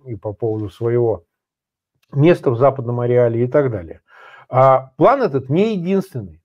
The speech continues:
Нам уже озвучивали план через «Ля Репаблик». Помните, мы обсуждали «Ля Република» и «Бильд» о том, что, но он более такой, я бы сказал, ядрененький, да, в нем есть некое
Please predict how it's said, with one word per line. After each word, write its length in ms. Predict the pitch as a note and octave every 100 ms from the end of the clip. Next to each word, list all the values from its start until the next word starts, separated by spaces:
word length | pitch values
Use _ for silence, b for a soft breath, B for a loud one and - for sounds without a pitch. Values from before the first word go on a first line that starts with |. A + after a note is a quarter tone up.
| -
Нам 240 | E3 G#3+
уже 180 | E3+ F3+
озвучивали 480 | C#3+ D#3+ F#3+ D3+ C#3
план 320 | C3+ D#3+ F3
через 240 | D3+ B2+
«Ля 180 | C3 C#3+
Репаблик». 560 | C3+ C3+ G3+ G3+ F3+ -
Помните, 280 | E3+ G3 C#3+
мы 120 | A#2
обсуждали 600 | G#2 _ A2+ A2 G#2 F#2+
«Ля 300 | G#2 A2+ G#2+ _ G#2+
Република» 640 | G#2+ - A3 G#3 - C#3
и 220 | B2 G#2+
«Бильд» 280 | G2+ G3 B3 B B B B -
о 100 | A2+
том, 240 | F#3 A3
что, 320 | G3 - C3+
но 200 | B2 F#3
он 120 | G#3+
более 380 | E3+ B3 B3 D3
такой, 320 | A#2 A#2+ C#3
я 140 | A#2+ C#3
бы 80 | B2+
сказал, 200 | C3 A#2
ядрененький, 800 | B2 C#3 F3 C#3+ G#2+ F2 _ F2+
да, 280 | B2 F3
в 80 | B2
нем 260 | B2+ F#3+ E3+
есть 360 | C3+ D#3+ C3+ A#2+
некое 500 | C#3+ C3+ C3 B2